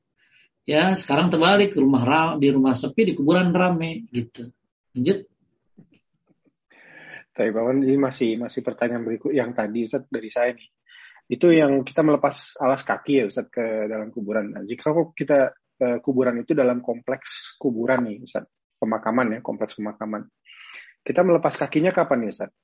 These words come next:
Speaker 2: Begitu masuk kompleksnya atau mendekati ke kuburan yang kita ingin,
Speaker 1: Itu mas-,
Speaker 2: eh, ziarah?
Speaker 1: masuk, ya, setahu saya begitu masuk komplek pekuburan.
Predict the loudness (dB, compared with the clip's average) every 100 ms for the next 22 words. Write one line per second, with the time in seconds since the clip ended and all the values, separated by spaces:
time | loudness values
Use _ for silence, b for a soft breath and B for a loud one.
0 | _ _ -4 -2 0 -2 -2 -4 -4 -4
1 | -2 -4 -2 0 2 0 -6 _ -8 -2
2 | 0 -2 -2 -2 -2 -2 -4 -4 -8 -4
3 | 0 2 0 -2 -8 -14 _ -6 -2 -2
4 | 0 2 4 6 6 4 2 4 4 2
5 | 0 0 2 2 4 2 -2 0 2 4
6 | 4 4 4 4 2 4 2 2 -2 0
7 | 2 2 0 -4 -2 0 0 -2 -10